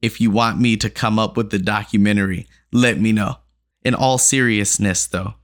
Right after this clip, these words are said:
from drafting Jalen Hurts in the second round, a guy that so many doubted at the next level,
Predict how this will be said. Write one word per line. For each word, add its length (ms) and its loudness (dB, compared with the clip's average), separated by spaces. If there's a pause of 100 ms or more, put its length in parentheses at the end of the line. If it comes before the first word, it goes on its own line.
(140)
from 240 0
drafting 720 -2
Jalen 380 0
Hurts 380 -2
in 100 0
the 80 0
second 460 -2
round, 380 0 (580)
a 120 -2
guy 220 0
that 220 -2
so 140 2
many 240 2
doubted 600 -2
at 160 -4
the 60 0
next 400 0
level, 460 -2